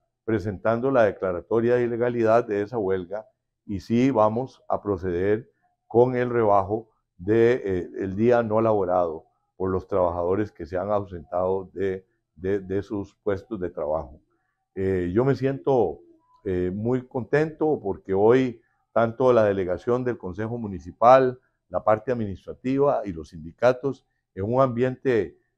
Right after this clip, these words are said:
de mucha armonía, pudimos, eh, firmar ese acuerdo que le pone fin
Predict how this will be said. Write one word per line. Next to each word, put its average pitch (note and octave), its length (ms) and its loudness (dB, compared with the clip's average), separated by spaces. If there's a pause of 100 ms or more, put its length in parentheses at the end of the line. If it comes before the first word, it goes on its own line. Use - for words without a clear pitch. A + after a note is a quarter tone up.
(120)
de F#2+ 160 -6
mucha C#3 260 0
armonía, C#3+ 560 0 (300)
pudimos, A#2+ 760 0
eh, F2+ 340 -4
firmar A#2 560 2
ese A#2 220 -2
acuerdo A2+ 560 0 (340)
que F#2+ 120 -4
le F2 80 -4
pone A#2 280 -2
fin A#2 380 -4